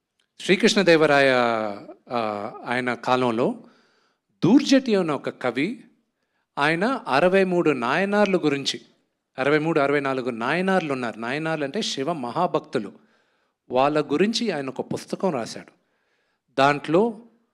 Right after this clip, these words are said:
తొమ్మిదో నాయనార్ కన్నప్ప. ఆ పుస్తకాన్ని పద్దెనిమిది వందలు, ఎయిటీన్త్ సెంచరీ, ఎయిటీన్త్ సెంచరీలో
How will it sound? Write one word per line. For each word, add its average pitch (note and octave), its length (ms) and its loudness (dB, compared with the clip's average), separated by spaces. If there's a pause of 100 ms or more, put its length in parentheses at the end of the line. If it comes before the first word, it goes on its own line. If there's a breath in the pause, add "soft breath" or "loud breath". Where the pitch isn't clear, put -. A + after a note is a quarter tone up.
(460)
తొమ్మిదో E3+ 440 6
నాయనార్ A#2+ 520 -2 (1300)
కన్నప్ప. G#2+ 380 -6 (840)
ఆ F3 140 6
పుస్తకాన్ని B3 840 2
పద్దెనిమిది A#3 880 2
వందలు, F#3+ 640 2
ఎయిటీన్త్ A3+ 600 4
సెంచరీ, F3 540 2 (720)
ఎయిటీన్త్ A3 400 0
సెంచరీలో D3 680 -2